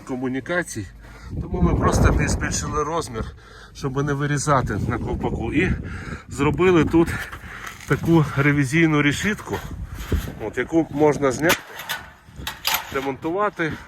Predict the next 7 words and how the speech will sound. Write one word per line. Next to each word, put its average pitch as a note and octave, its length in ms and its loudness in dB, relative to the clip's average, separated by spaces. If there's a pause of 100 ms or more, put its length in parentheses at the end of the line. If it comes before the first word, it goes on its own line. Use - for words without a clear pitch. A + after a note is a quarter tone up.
завести D3+ 500 -4
якісь C3 280 -6
комунікації E3 920 -4 (560)
і G3 360 -6
одіти C#3+ 380 -2
її C#3+ 180 -4
назад. A2+ 420 -6